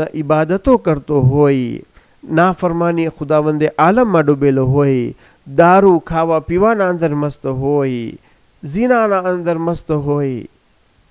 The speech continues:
આ ગુનેગાર જ્યારે જનાબે શોએબ પૈગંબર જોયો,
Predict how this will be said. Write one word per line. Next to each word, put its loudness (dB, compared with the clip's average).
આ 0
ગુનેગાર 0
જ્યારે 0
જનાબે -2
શોએબ 4
પૈગંબર 0
જોયો, 0